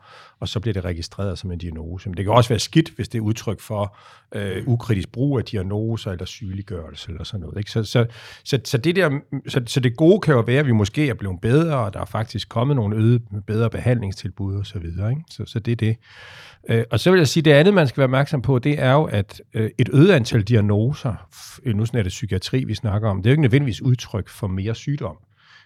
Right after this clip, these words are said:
Det kan være, at vi har ændret kriterierne. Det kan være, at der er en, en ændret adfærdsmønster. Hvis jeg skal give et par andre eksempler, vi ser jo faktisk også det her på andre sygdomsområder. Altså,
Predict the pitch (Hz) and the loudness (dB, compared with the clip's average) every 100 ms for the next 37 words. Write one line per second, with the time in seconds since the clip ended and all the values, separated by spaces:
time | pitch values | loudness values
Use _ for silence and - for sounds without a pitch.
0 | _ 117 120 107 107 101 95 104 107 - | _ -6 -2 -2 0 -2 -2 -2 -2 -4
1 | - 127 151 104 90 85 101 92 104 104 | -4 -2 0 -2 -4 -4 -6 -4 -4 -4
2 | 87 - 107 98 104 101 110 90 98 - | -6 -6 -8 -4 -4 -4 -6 -6 -8 -8
3 | 95 - 95 85 - 147 - 92 110 - | -10 -8 -10 -10 -14 -16 -8 -2 -2 -2
4 | 123 160 165 120 107 143 131 - 156 110 | 0 0 0 2 4 4 2 0 0 0
5 | 90 - 143 - 104 101 110 107 123 101 | -6 0 0 0 -4 -2 -4 -2 -4 -4
6 | 90 101 110 - 110 107 104 92 90 95 | -4 -4 -6 -6 -8 -6 -8 -8 -8 -6
7 | 98 107 87 - | -6 -6 -6 -8